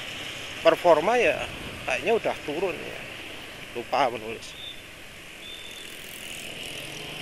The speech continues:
Dibanding oli sekarang yang penulis pakai oli Win ini ya, oli dua puluh empat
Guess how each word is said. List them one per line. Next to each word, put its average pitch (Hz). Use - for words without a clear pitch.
Dibanding 156
oli 190
sekarang 180
yang 170
penulis 170
pakai 160
oli 160
Win 151
ini 139
ya, -
oli 156
dua 139
puluh 147
empat 147